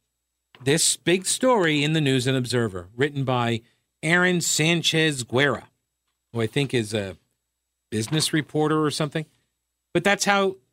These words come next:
like, that's how you, that's how you get a narrative into the public, uh, psyche, right? I-, into the public square. It's how you essentially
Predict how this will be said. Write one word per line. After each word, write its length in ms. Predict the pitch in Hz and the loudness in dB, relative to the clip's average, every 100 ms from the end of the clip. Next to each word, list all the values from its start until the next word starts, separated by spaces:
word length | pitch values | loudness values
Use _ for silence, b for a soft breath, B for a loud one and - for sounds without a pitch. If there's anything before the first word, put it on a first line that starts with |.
| _ _ _ _ _ _ - | _ _ _ _ _ _ -4
like, 120 | 170 | 0
that's 200 | 196 190 | 0 0
how 160 | 180 196 | 2 2
you, 320 | 170 185 156 _ _ _ _ _ _ | 2 0 -2 _ _ _ _ _ _
that's 180 | - 214 | -2 2
how 80 | 240 | 2
you 220 | 247 208 | 2 0
get 220 | 156 185 | 0 2
a 140 | 175 143 | 2 2
narrative 840 | 135 139 160 170 127 101 95 - _ _ _ _ _ _ | 0 0 2 2 0 -4 -8 -20 _ _ _ _ _ _
into 320 | 165 156 165 | -2 0 0
the 420 | 135 143 135 131 120 _ _ _ _ | 0 2 2 0 -6 _ _ _ _
public, 480 | - 156 147 143 - _ _ _ _ | -4 0 0 -2 -4 _ _ _ _
uh, 220 | 120 120 | -12 -8
psyche, 480 | 110 - 175 - - _ _ _ _ | -4 -2 -2 -2 -14 _ _ _ _
right? 180 | 127 143 139 | -4 -2 -2
I-, 260 | 151 131 - _ _ - | -4 -6 -20 _ _ -2
into 200 | 185 269 | 0 2
the 80 | 247 | 2
public 320 | 208 202 185 | 2 2 0
square. 380 | - 160 151 b b | 0 0 0 b b
It's 100 | - | -2
how 60 | 214 | 2
you 120 | 185 | 2
essentially 580 | 165 214 - 170 156 | 2 0 0 0 0